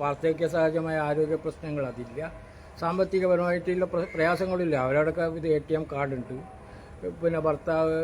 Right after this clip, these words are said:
പ-, പിന്നെ പെൻഷൻ വരുന്നുണ്ട്. ആ കാശെല്ലാം അവർക്ക് എടുക്കുക, ആവശ്യത്തിനനുസരിച്ച് അവർക്ക് ചെയ്യാം. അങ്ങനെയുള്ള സാമ്പത്തിക പ്രയാസങ്ങളില്ല, കുടുംബപരമായ പ്രശ്നങ്ങളില്ല, അങ്ങനെ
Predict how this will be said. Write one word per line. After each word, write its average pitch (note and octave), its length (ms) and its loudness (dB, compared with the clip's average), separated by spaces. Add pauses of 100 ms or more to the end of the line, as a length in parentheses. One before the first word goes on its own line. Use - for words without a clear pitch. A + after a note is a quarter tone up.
(140)
പ-, F3 160 -6 (180)
പിന്നെ D#3 340 2 (280)
പെൻഷൻ D3 280 -2 (100)
വരുന്നുണ്ട്. C3 380 0 (160)
ആ - 20 -4 (120)
കാശെല്ലാം D#3+ 640 -2
അവർക്ക് D3+ 280 0 (140)
എടുക്കുക, C#3 320 -6
ആവശ്യത്തിനനുസരിച്ച് D3+ 920 -4
അവർക്ക് E3 260 -8 (100)
ചെയ്യാം. D#3 260 -8 (320)
അങ്ങനെയുള്ള E3 280 0 (100)
സാമ്പത്തിക E3 460 0 (120)
പ്രയാസങ്ങളില്ല, D3 760 0 (180)
കുടുംബപരമായ D#3 680 -2 (100)
പ്രശ്നങ്ങളില്ല, B2 640 -10 (480)
അങ്ങനെ B2+ 180 -2